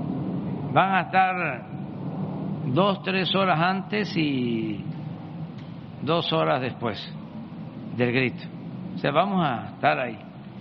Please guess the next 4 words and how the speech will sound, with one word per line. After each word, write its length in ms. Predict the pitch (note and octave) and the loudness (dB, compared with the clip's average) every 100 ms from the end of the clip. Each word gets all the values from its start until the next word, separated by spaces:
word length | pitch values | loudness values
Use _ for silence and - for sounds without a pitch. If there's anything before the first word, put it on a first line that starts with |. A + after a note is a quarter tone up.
| - - - - - - - | -14 -14 -14 -12 -12 -8 2
porque... 680 | D3 D3+ - E3 D#3+ D#3+ - - | 2 2 2 2 4 0 -4 -12
Eh, 720 | - B2 A#2+ A2+ G#2+ G2+ F#2+ - - - - - - - - - - - - - - - - - - - | -2 0 2 2 0 -2 -6 -10 -14 -14 -14 -14 -14 -12 -12 -12 -12 -12 -10 -12 -12 -14 -14 -16 -16 -6
lo 840 | C#3 C#3 C3+ C3 C3 B2+ B2 A#2+ B2 - | 0 4 4 4 2 2 2 0 -4 0
amerita 760 | C#3+ D3+ D#3+ F#3 G#3 - A#2 | 2 4 4 4 2 2 0